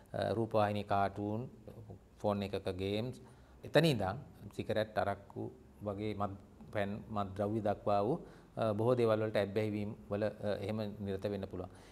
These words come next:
ඊළඟ මේ අසාමාන්‍ය ඔය හිටපු ගමන් සමහර වෙලාවට තමන් හිතන්නේ නැති, ඕනේ නැති වැඩ කරනවා. ඒ කියන්නේ සමහර ක්‍රියාවල සමහර බැලුවොත් එම ඔය, ඒ ළමයි හිතා ගන්න බැරි වැඩ සමහරක් වෙලාවට කරන දේවල් තියෙනවා. සමහර ළමයි ඉන්නවා මෙයා අනවශ්‍යව ගොළු බෙල්ල අතපත ගන්න අර ඒ වගේ තියෙනවා. ඒවා වෙනම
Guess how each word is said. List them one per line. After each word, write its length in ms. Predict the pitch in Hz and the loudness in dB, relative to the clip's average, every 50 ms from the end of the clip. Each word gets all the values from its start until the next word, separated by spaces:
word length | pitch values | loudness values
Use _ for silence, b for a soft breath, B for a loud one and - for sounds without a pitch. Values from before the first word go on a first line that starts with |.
| B B - | B B 2
ඊළඟ 260 | 135 156 170 185 175 | 2 4 4 4 4
මේ 140 | 160 139 120 | 4 4 4
අසාමාන්‍ය 800 | 104 104 104 - 160 170 175 170 175 170 170 170 170 170 170 156 | 4 4 10 12 12 12 12 10 10 8 8 8 6 4 4 4
ඔය 220 | 143 127 127 127 120 | 4 4 2 0 0
හිටපු 240 | 123 123 127 135 | 0 -2 -4 0
ගමන් 200 | 135 143 143 143 | 2 2 2 4
සමහර 280 | 135 135 127 127 131 135 | 2 2 2 4 2 2
වෙලාවට 300 | 135 143 143 143 147 135 | 4 2 2 2 2 2
තමන් 180 | - 127 131 131 | 2 2 2 2
හිතන්නේ 300 | 120 117 117 135 139 139 | -2 0 2 2 2 2
නැති, 160 | 135 131 - | 0 0 2
ඕනේ 220 | 131 123 131 135 139 | 4 4 4 4 2
නැති 180 | 135 131 135 | 0 2 4
වැඩ 160 | 120 113 120 113 | 4 4 4 4
කරනවා. 340 | 98 92 90 87 85 85 - - - - - | 2 2 0 0 -4 -6 -10 -12 -16 -18 -14
ඒ 120 | - 107 | -14 -12
කියන්නේ 260 | - - 101 98 98 98 | -8 -6 -6 -6 -6 -6
සමහර 340 | - 101 98 98 98 98 95 | -4 -4 -2 -2 -4 -4 -6
ක්‍රියාවල 380 | 95 104 98 98 98 95 98 | -6 -2 0 2 2 2 2
සමහර 360 | 98 101 98 101 98 98 98 98 | 0 -2 -2 -2 -2 -2 -2 -2
බැලුවොත් 420 | 95 95 95 98 98 95 - - | -2 -2 -2 -2 -6 -6 -6 -8
එම 120 | 101 98 98 98 B B B B B B B | -6 -6 -6 -8 B B B B B B B
ඔය, 160 | - 107 98 98 98 98 98 101 98 - - 101 98 98 95 98 - - - - | -6 -2 0 2 2 2 2 0 -2 -4 -6 -8 -8 -10 -10 -10 -10 -10 -10 -8
ඒ 120 | - 107 | -6 -2
ළමයි 260 | 101 104 101 107 107 107 | 0 0 0 0 0 -2
හිතා 320 | 107 101 - 127 127 127 | -2 2 6 8 8 8
ගන්න 240 | 127 135 135 135 131 | 8 6 2 2 2
බැරි 220 | 113 113 113 120 117 | 2 2 2 4 2
වැඩ 160 | 110 107 113 | 2 2 2
සමහරක් 400 | 101 110 104 104 104 104 104 104 | 0 -2 -2 -2 -4 -6 -6 -6
වෙලාවට 320 | - 104 98 98 101 101 98 | -4 -2 0 0 0 0 -2
කරන 220 | 101 92 101 98 | -6 -6 -6 -6
දේවල් 240 | 95 95 95 95 92 | -4 -2 -2 -2 -4
තියෙනවා. 260 | 92 - 92 92 90 | -4 -6 -6 -6 -4
සමහර 280 | 92 107 101 101 98 98 | -4 -4 -2 -2 -2 -2
ළමයි 200 | 98 98 98 98 | -2 -4 -4 -4
ඉන්නවා 140 | 98 98 98 | -4 -6 -6
මෙයා 240 | 98 98 95 95 95 95 B B B B | -4 -4 -6 -6 -8 -10 B B B B
අනවශ්‍යව 420 | - 101 98 98 95 107 107 104 95 | -6 -4 -4 -2 -2 -2 -2 -2 0
ගොළු 220 | 95 101 107 110 | 0 0 0 0
බෙල්ල 180 | 95 104 101 101 | 0 0 2 4
අතපත 380 | 101 92 92 92 - 95 - 95 | 2 2 2 0 -4 -2 -4 -2
ගන්න 280 | 90 92 92 92 95 | -2 -2 -2 -2 -2
අර 160 | 104 101 98 101 | -4 -4 -4 -4
ඒ 240 | 92 92 98 98 | -4 -4 -4 -4
වගේ 200 | 95 98 95 95 | -4 -2 -4 -4
තියෙනවා. 220 | 92 95 101 104 101 | -6 -6 -4 -4 -2
ඒවා 120 | 98 98 | -2 -2
වෙනම 220 | 95 98 101 101 | -2 -2 -4 -4